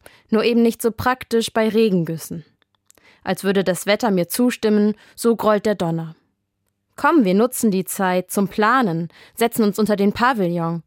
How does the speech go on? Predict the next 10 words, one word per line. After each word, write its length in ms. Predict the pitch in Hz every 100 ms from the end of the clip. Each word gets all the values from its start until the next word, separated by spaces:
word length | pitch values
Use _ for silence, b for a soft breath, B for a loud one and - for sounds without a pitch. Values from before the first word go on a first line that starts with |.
| _
schlägt 320 | - 196 180
Ole 240 | - 185 175
vor. 340 | - 175 180 - _ _ _ b b b b
Gesagt, 440 | 208 220 269 -
getan. 500 | - - 180 170 175 - _ _ -
Wir 120 | 190
tragen 340 | - 196 190
Regenponcho 760 | 185 214 233 220 220 214 - 208
und 140 | 196
Polarvlies. 880 | - 190 196 202 196 - 170 175 -